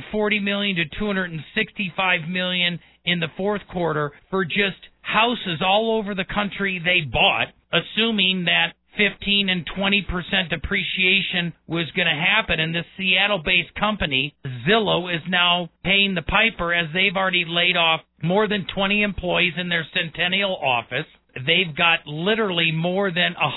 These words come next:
hundred homes they currently own in El Paso County and the M L S here, over fifty in Colorado Springs,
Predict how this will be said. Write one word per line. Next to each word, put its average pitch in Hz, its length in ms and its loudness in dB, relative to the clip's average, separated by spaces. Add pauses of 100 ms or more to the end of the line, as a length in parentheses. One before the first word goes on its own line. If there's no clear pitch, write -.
hundred 208 400 2
homes 185 500 -2
they 165 140 -2 (100)
currently 220 580 -2
own 196 280 2
in 156 100 -2
El 151 160 0
Paso 180 640 -2 (160)
County 190 580 2
and 165 300 0
the 165 160 0
M 180 220 2
L 170 240 2
S 170 160 2 (100)
here, 180 180 0
over 202 320 0 (120)
fifty 233 560 0 (160)
in 190 280 0
Colorado 190 460 2 (120)
Springs, 214 380 0